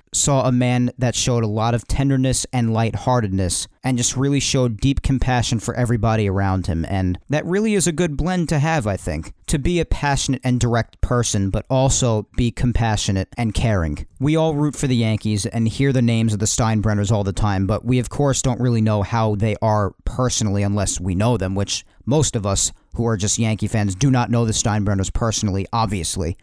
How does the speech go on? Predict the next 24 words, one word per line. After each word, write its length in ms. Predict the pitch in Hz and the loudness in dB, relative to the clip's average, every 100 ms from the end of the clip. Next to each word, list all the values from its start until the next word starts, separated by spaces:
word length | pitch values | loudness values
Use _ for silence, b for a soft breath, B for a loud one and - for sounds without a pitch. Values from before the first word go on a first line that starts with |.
| - | -6
So 340 | - 143 139 - | 0 0 0 -2
it's 160 | 170 | -2
just 240 | - 202 180 | -2 -2 0
really 180 | 151 | 0
nice 340 | 131 123 117 - | 2 2 2 0
when 80 | 113 | 0
they 100 | 107 | 0
come 180 | 123 | 0
out 120 | 113 107 | 2 0
with 60 | |
these 160 | 110 - | -2 -2
sort 200 | 117 104 | 0 -2
of 100 | - | -4
quotes 340 | - 110 104 | -2 0 0
describing 600 | - 101 - 117 113 113 | -2 -2 0 0 2 0
to 160 | - 113 | 0 0
us 140 | 104 - | 0 -2
what 260 | 147 - | -4 -2
they 140 | 175 160 | -2 0
really 360 | 131 135 127 | 2 2 2
were 260 | 104 113 113 | 0 0 0
like 320 | 104 107 - | 0 -2 -2
deep 240 | 117 98 - | -4 -4 -2
down. 400 | 98 95 92 | -2 0 0